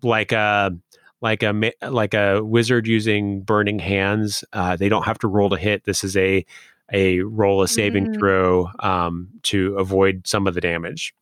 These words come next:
Speaker 2: Gotcha.
Speaker 1: They also have needle hi-, the, the, it's called needle hide in the book. And I, I was really like,
Speaker 2: Hmm.
Speaker 1: "What on earth does that mean?" 'Cause they're gonna, like, hide the needles that are on their body or something?
Speaker 2: Yeah.
Speaker 1: <laughs> No,
Speaker 2: Needle
Speaker 1: no,
Speaker 2: hide.
Speaker 1: it's,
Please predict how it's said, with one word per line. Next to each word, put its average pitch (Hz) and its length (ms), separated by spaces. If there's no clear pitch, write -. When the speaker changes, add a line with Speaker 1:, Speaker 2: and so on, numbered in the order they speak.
Speaker 2:
Gotcha. 202 420
Speaker 1:
They 113 160
also 117 200
have 110 400
needle 127 360
hi-, - 180
the, 131 200
the, 117 240
it's 123 200
called 175 360
needle 123 440
hide 107 380
in 98 100
the 92 100
book. 85 320
And 113 200
I, 131 380
I 135 180
was 139 280
really 190 340
like, 127 380
Speaker 2:
Hmm. 226 220
Speaker 1:
"What 214 420
on 131 360
earth 254 240
does 240 300
that 202 380
mean?" 120 460
'Cause 139 340
they're 131 180
gonna, 131 320
like, 110 240
hide 135 400
the 143 80
needles 147 480
that 127 140
are 123 100
on 139 160
their 139 120
body 127 380
or 240 100
something? 269 280
Speaker 2:
Yeah. 226 440
Speaker 1:
<laughs> 156 360
No, 175 80
Speaker 2:
Needle 208 180
Speaker 1:
no, 151 120
Speaker 2:
hide. 147 200
Speaker 1:
it's, 226 160